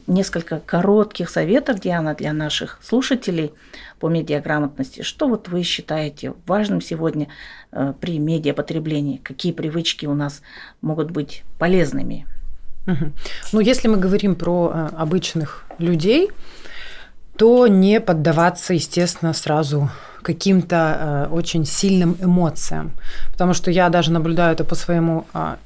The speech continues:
Speaker 2: чату К С К, когда люди начинают фейки пересылать, и я их спрашиваю: "А зачем вы это делаете? Это же фейк". И они говорят:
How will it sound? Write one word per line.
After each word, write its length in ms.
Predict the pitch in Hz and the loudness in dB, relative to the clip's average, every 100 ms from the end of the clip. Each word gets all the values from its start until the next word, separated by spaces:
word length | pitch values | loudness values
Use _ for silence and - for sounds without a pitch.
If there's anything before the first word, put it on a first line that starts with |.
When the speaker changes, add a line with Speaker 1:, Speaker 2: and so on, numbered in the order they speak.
| - - - - | -20 -20 -18 -6
Speaker 2:
чату 320 | - 175 160 | 2 2 2
К 100 | - | 0
С 180 | 165 - | -2 0
К, 280 | - 277 359 - - - _ | 2 4 2 -6 -20 -20 _
когда 260 | 170 165 175 | -2 2 4
люди 220 | 180 165 | 2 0
начинают 420 | 165 - 170 160 | 0 0 0 0
фейки 500 | - - 220 180 165 | 0 6 6 6 -2
пересылать, 720 | - 170 156 185 185 302 339 | 0 0 2 2 4 4 4
и 80 | - | 0
я 200 | 175 220 | 4 4
их 80 | 233 | 2
спрашиваю: 540 | - 226 208 - 160 | 2 4 4 2 0
"А 20 | 147 | 0
зачем 340 | 165 269 320 | 0 2 4
вы 60 | 247 | 4
это 160 | 185 | 2
делаете? 420 | 165 226 202 170 | 4 4 4 0
Это 140 | 165 160 | -2 0
же 120 | 160 | -2
фейк". 440 | - 190 208 208 - - - - - | -2 0 0 -2 -14 -20 -20 -12 0
И 80 | |
они 160 | 185 180 | 2 4
говорят: 240 | 170 156 | 2 0